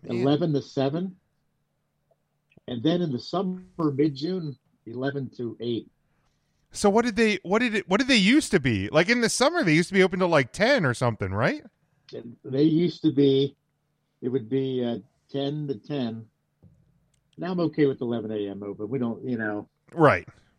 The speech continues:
Speaker 2: But they would be open till ten. And then on the weekends in June and July, it was eleven P M on the, just the weekends. And now they're closing at eight and seven.
Speaker 1: I
Speaker 2: It's
Speaker 1: don't
Speaker 2: not even gonna
Speaker 1: necess-,
Speaker 2: be dark.
Speaker 1: I, I don't necessarily get that.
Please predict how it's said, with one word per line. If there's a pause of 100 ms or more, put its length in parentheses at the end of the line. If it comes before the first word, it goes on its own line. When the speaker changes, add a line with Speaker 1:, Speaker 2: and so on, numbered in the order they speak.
(180)
Speaker 2:
But
they
would
be
open
till
ten.
And
then
on
the
weekends
in
June
and
July,
it
was
eleven
P
M (420)
on
the,
just
the
weekends. (380)
And
now
they're
closing
at
eight (340)
and
seven. (680)
Speaker 1:
I
Speaker 2:
It's
Speaker 1:
don't
Speaker 2:
not
even
gonna
Speaker 1:
necess-,
Speaker 2:
be
dark.
Speaker 1:
I,
I
don't
necessarily
get
that.